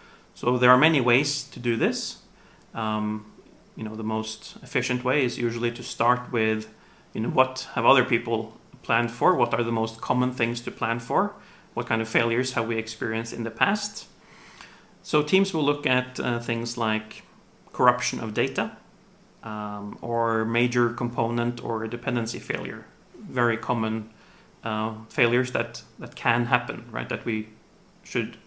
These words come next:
be prepared for. Uh, teams can also do paper exercises. So they will, you know, analyze their architecture, uh, see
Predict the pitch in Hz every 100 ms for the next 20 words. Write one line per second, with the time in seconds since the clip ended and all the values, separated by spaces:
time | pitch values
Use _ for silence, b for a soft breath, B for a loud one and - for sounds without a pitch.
0 | - _ - 113 117 139 147 - - -
1 | _ _ _ - 131 127 - 196 202 -
2 | 143 147 151 123 127 127 123 127 - 135
3 | 127 - 123 127 123 240 247 - - -
4 | - - 123 120 117 117 117 117 113 113
5 | - - - 123 - 117 120 120 120 123
6 | 123 120 117 117 123 131 - - 131 135
7 | - B B B B - 113 113 - 120
8 | 113 110 110